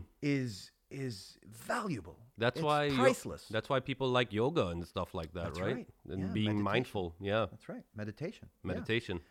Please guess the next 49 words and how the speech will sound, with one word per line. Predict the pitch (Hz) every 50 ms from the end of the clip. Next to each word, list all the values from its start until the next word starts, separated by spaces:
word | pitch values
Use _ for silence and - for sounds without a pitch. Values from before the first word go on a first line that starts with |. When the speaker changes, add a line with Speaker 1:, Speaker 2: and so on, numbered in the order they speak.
| _ -
Speaker 1:
And | 147 156 165
I | 156 160
also | - 180 233 247 - 226 202
know | 180 170 170 160
that, | 151 143 135 - - -
that | - 123 117 107 98 - _ _ _ _ _ _
humans | _ - - 160 185 220 220 226 214 196 147
by | - - 123 113 113
nature | 113 117 135 160 190 185 - - 87 76 - _ _ _ _ _ _ _ _ _ _ _ _ _ _ _
have | - 131 131 131 117 107
a | 123
very | 107 95 98 143 156 170 165
short | - - - 151 143 -
attention | 113 - - 131 131 - 117 101
span. | - - 82 78 67 - - _ _ _ _
So | - - 143
this | 135 135 160 -
isn't | 214 196 240 226 -
a | 147 139
new | 131 135 143 165 160
thing. | - - - 170 170 123
I | 104 104 120
thought | - - 165 165
it | 151
was | 131 113
a | 117
new | 113 120 135 123
thing | - - 139 131 117
with | 104 92 98
the | 101 107 107 110
advent | 113 120 117 120 110 - 113
of | - -
social | 117 104 - - 98
media, | 98 120 135 127 113
but | 92 101
it | 104 -
turns | - 131 143 135 120
out | 135 127 113 - - - - - -
if | - - -
you're | 139 170 170
a |
hunter-gatherer, | 120 151 160 - 127 107 95 135 170 185 147 107 87 82 82 - _ _ _ _ _ _ _ _ _ _ _ -
you | 139 185 214
need | 220 240 277 -
a | 147
short | - - 170 143 113
attention | 110 - 123 107 - - 90
span | - - 90 78 73 76
because | 104 104 - 143 139 131 120 -